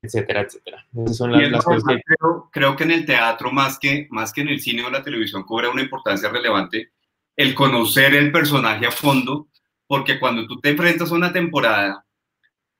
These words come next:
Speaker 2: donde vas a repetir lo mismo durante un mes o durante dos meses, yo creo, yo creo que tú mismo, al conocer el personaje a fondo y saber ese personaje cómo piensa, cómo camina, cómo se mueve, cómo respondería a ciertas situa-, ci-, circunstancias,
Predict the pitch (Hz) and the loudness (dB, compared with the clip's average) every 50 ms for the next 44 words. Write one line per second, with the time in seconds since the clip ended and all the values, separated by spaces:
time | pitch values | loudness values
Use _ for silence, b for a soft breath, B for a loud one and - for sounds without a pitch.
0 | _ _ 120 120 117 120 117 117 117 117 131 131 131 131 143 147 120 113 110 113 | _ _ -4 -2 2 4 6 4 4 4 2 2 2 2 0 0 0 0 0 2
1 | 123 143 147 147 143 147 147 147 143 127 113 101 - 107 110 123 123 123 131 131 | 4 6 6 6 6 6 4 4 4 2 0 -2 -4 -4 -2 -2 -2 -2 -2 -4
2 | 131 127 123 113 104 98 95 95 98 113 117 110 - 110 110 - - _ _ _ | -2 -2 -4 -4 -6 -10 -10 -10 -8 -6 -6 -8 -8 -10 -16 -20 -20 _ _ _
3 | _ _ _ _ _ _ _ _ - 117 127 131 147 143 156 - 135 143 147 156 | _ _ _ _ _ _ _ _ -2 0 0 0 0 -2 0 2 4 4 4 2
4 | - 160 - - 147 147 165 165 147 135 131 131 143 147 - - - - - - | 0 -2 -2 0 2 4 6 6 4 4 2 0 -2 -2 -4 -2 -4 -4 -4 -2
5 | 123 113 107 98 98 - - 120 120 135 147 147 160 175 151 139 123 107 101 98 | -4 -4 -2 -2 -4 -2 0 0 2 2 2 2 0 0 -2 -2 -2 -2 -2 -2
6 | 98 113 123 - - 170 151 135 117 107 120 131 - 147 - - 107 104 104 107 | 0 0 -2 -2 2 2 2 2 2 0 -4 -4 -4 -4 -4 -2 -4 -2 -2 -4
7 | 107 107 - - - 147 - 120 104 101 101 101 - - - 131 131 - - 135 | -4 -6 -10 -12 -14 -12 -10 -10 -10 -8 -10 -10 -12 -10 -8 -8 -6 -2 0 2
8 | 117 110 104 - - - - 113 113 117 - - - 101 98 98 95 98 98 - | 2 2 -2 -4 -8 -8 -6 -6 -6 -6 -6 -6 -4 -2 0 0 0 -2 -4 -6
9 | - 110 107 - - 113 107 101 104 101 98 95 95 98 98 98 _ _ _ _ | -6 -8 -8 -8 -8 -8 -8 -8 -6 -4 -4 -2 -2 -4 -6 -6 _ _ _ _
10 | _ _ - - 131 123 123 123 123 139 139 139 - 123 113 101 101 95 98 95 | _ _ 0 2 2 4 2 0 0 0 -2 -2 -2 -2 -2 0 2 2 2 2
11 | 92 - 120 117 113 - - 120 107 123 127 - 113 104 107 - - - 107 101 | 2 2 0 0 0 -2 -4 -6 -4 -4 -4 -2 -2 -4 -4 -6 -8 -6 -6 -4
12 | 98 101 101 95 - - 87 - - 98 92 90 98 98 98 - _ | -4 -4 -6 -8 -8 -10 -10 -6 -4 -4 -4 -4 -6 -8 -10 -12 _